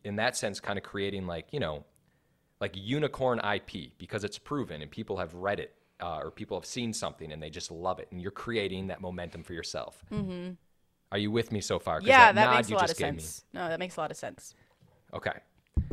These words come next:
Speaker 1: I'm gonna talk about this one subreddit called No Sleep, uh, because this is what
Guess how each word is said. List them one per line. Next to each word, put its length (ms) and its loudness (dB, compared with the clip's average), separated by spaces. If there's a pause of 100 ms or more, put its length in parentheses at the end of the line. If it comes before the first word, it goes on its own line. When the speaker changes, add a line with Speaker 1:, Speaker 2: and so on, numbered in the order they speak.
(140)
Speaker 1:
I'm 120 4
gonna 100 8
talk 220 6
about 160 6
this 160 2
one 140 6
subreddit 420 4
called 200 2
No 340 0
Sleep, 500 -2 (520)
uh, 200 0
because 220 -4
this 180 -2
is 300 0 (160)
what 340 -2